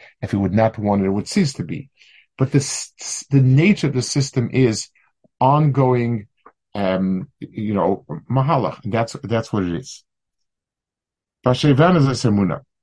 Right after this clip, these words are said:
And, and why, and, and why do I believe that animals don't have any of this?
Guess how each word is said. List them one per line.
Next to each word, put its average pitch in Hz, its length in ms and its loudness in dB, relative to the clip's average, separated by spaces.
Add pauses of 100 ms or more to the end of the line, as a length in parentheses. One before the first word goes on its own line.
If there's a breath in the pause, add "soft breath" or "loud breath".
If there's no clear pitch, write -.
(1080)
And, 110 260 2 (300)
and 98 260 0
why, 113 600 0
and, 95 340 -2
and 92 240 -4
why 104 240 2
do 113 100 0
I 101 120 0
believe 95 480 -2
that 90 200 -4
animals 90 440 -4
don't 85 180 -6
have 85 300 -8
any 101 140 -4
of 95 60 -10
this? 123 320 -8